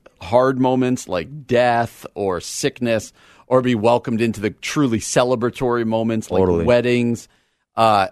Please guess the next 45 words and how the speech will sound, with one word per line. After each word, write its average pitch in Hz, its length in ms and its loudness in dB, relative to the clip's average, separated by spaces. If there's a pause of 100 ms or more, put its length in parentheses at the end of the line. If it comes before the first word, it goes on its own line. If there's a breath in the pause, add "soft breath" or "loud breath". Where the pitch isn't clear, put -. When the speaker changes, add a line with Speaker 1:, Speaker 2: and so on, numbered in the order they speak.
Speaker 1:
I 113 140 0
think 113 160 -2
is 101 220 -12
one 117 180 -4
of 101 80 -6
the 101 80 -8
great 101 340 -10
joys 143 600 2
and 107 220 -6
one 107 100 -4
of 101 60 -6
the 98 60 -6
great 92 200 -8
privileges 104 540 -2
of 98 100 -6
being 92 220 -8
a 92 40 -14
pastor. 107 540 -8
And 104 200 -12
quite 143 180 -4
frankly, 139 380 -4
it's 101 140 -12
why 110 220 0
a 110 80 0
lot 98 160 -2
of 87 60 -10
us 92 100 -12
do 87 260 -14
it. 82 100 -14
It's - 160 -16
not 131 240 -4
for 120 140 -6
the 104 100 -6
week 101 400 -8
in, 98 280 -6
week 92 260 -12
out 90 280 -4
Sunday 98 300 -6
grind, 90 380 -8
as 90 100 -12
much 101 200 -8
as 107 80 -10
we 104 120 -6
love 90 220 -8
that. 85 200 -8